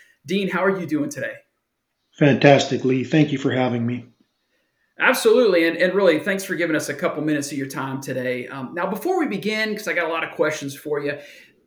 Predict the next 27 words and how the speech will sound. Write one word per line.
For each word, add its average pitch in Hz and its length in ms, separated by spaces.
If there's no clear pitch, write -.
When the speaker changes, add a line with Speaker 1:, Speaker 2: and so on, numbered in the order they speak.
Speaker 1:
can 247 180
you 240 380
provide 254 440
the 233 260
listeners 180 480
a 156 40
little 180 240
bit 185 160
more 160 180
information 147 640
about - 480
Flowco 156 800
and 131 220
your 147 140
role 135 200
with 131 80
the - 60
company? 151 380
Speaker 2:
Absolutely. 151 840
Flowco's 190 560
been 143 160
around 139 520
for 127 440
just 147 300
under 131 240
a 110 80
decade. 123 560